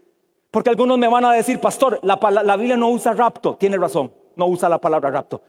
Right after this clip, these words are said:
pero sí usa arrebatamiento. Y todavía mejor, en griego, arpazo, tomado por la fuerza. Tomados por la fuerza. Es decir, que si usted es cristiano, aunque usted no quiera, lo van a tomar por la fuerza.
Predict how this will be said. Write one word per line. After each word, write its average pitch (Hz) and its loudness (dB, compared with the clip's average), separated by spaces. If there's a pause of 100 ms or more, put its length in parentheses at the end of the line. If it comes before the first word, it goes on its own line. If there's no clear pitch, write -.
pero 180 0
sí 190 -2
usa 208 -2
arrebatamiento. 147 -2 (240)
Y 196 -2
todavía 214 2
mejor, 214 0
en 185 0
griego, 185 0
arpazo, 170 -2
tomado 196 2
por 190 -2
la 160 0
fuerza. 127 -6 (2000)
Tomados 233 0
por 170 -2
la 151 -4
fuerza. - -14 (440)
Es 196 0
decir, 233 -2
que 220 0
si 185 -6
usted 247 -2
es 233 -8
cristiano, 233 -2
aunque 185 0
usted 240 0
no 226 0
quiera, 202 0
lo 165 2
van 202 0
a 196 0
tomar 180 -2
por 151 -4
la 127 -6
fuerza. 175 -4